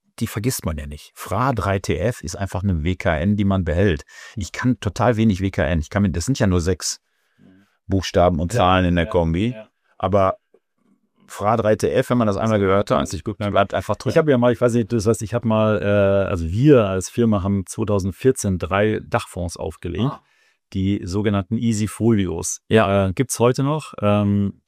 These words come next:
Speaker 2: ähm, und da war die W K N Easy dreißig, Easy fünfzig und Easy siebzig. Ja. <laughs>
Speaker 1: Ja.
Speaker 2: Und die Zahl war, äh, quasi, äh, die Aktienquote.
Speaker 1: Ja.
Speaker 2: Ja.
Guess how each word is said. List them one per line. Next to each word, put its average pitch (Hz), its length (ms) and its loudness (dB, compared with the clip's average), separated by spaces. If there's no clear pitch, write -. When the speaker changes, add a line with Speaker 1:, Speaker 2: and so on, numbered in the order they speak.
Speaker 2:
ähm, 92 600 -2
und 95 420 -2
da 101 180 2
war 107 100 4
die 101 140 0
W 104 120 0
K 107 120 -6
N 104 260 0
Easy 104 360 -2
dreißig, 123 680 -4
Easy 98 280 -8
fünfzig - 580 -10
und 104 100 -8
Easy 98 260 -10
siebzig. - 580 -14
Ja. 95 160 -12
<laughs> - 220 -2
Speaker 1:
Ja. 123 200 2
Speaker 2:
Und 113 120 -4
die 127 120 2
Zahl 147 380 4
war, 139 380 6
äh, 120 80 -2
quasi, 117 440 2
äh, 101 140 -2
die 107 140 -2
Aktienquote. 92 540 -8
Speaker 1:
Ja. - 220 -2
Speaker 2:
Ja. 98 200 -10